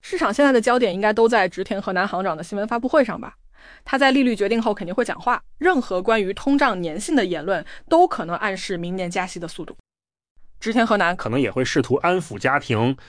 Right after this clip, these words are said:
Speaker 2: 说价格上涨会慢慢缓和。毕竟日本央行在十月份的展望报告里预测，从明年四月开始的新财年上半年，核心通胀会降到百分之二以下，主要是因为食品通胀可能会缓解。
Speaker 1: 不过明年食品公司还是有提价计划的。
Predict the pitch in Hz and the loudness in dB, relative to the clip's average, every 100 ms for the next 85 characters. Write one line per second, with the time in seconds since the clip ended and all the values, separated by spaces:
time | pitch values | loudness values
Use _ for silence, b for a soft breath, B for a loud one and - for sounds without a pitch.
0 | B - 139 127 139 131 135 170 147 120 | B 0 4 4 4 2 2 2 2 2
1 | 107 104 135 143 135 147 160 - 104 104 | 0 2 2 4 4 2 2 0 -4 -4
2 | - 113 151 b b b - 180 190 165 | 0 2 2 b b b -2 2 4 4
3 | 151 113 151 123 135 127 - 127 185 160 | 4 2 2 0 2 0 0 2 4 4
4 | 135 113 104 127 156 156 143 104 135 - | 2 2 0 0 2 2 2 2 -2 2
5 | 139 b b b - 139 156 156 165 151 | 0 b b b -4 0 4 4 4 2
6 | - 214 147 101 147 123 98 101 160 131 | 2 4 4 2 -2 -2 -4 -4 -4 0
7 | 131 131 - 208 131 104 98 117 b b | 0 0 0 0 0 -2 -6 -10 b b
8 | - 143 185 175 175 165 113 135 135 139 | -2 0 2 2 4 2 2 0 0 0
9 | 107 101 110 156 156 101 - 175 120 b | 0 -2 -2 0 0 -2 -2 -2 -2 b
10 | b b - 120 160 147 156 131 135 - | b b -2 0 2 2 2 2 2 0
11 | 143 180 123 - 127 117 101 110 104 131 | 0 0 -2 0 0 0 -2 -8 -4 -4
12 | 110 95 123 135 - _ _ _ _ _ | -4 -4 -4 -4 -8 _ _ _ _ _
13 | _ 285 359 233 214 311 220 175 - 240 | _ 2 6 6 6 4 4 2 -2 -2
14 | 247 196 202 - 220 190 190 - - - | 0 0 -2 -2 -2 -2 0 0 0 -4
15 | 160 220 185 220 - - - | -2 -2 -2 -4 -4 -6 -10